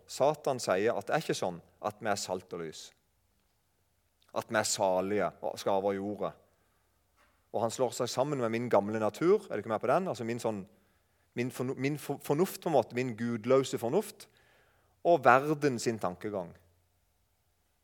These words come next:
Og så går vi vekk fra dette budskapet. Dette tror jeg er et av de mest sentrale punktene for kristenheten i Norge akkurat nå.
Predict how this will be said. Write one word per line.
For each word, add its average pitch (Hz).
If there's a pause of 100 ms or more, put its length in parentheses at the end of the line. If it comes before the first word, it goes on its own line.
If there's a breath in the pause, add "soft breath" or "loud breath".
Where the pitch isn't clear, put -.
Og -
så 117
går 113
vi 110
vekk 120
fra 95
dette 98
budskapet. 101 (1120 soft breath)
Dette 127
tror 139
jeg 127
er 127 (1080)
et 143
av 156
de 135
mest 135
sentrale 135
punktene 110 (320)
for 117
kristenheten 117
i 107
Norge 98
akkurat -
nå. 87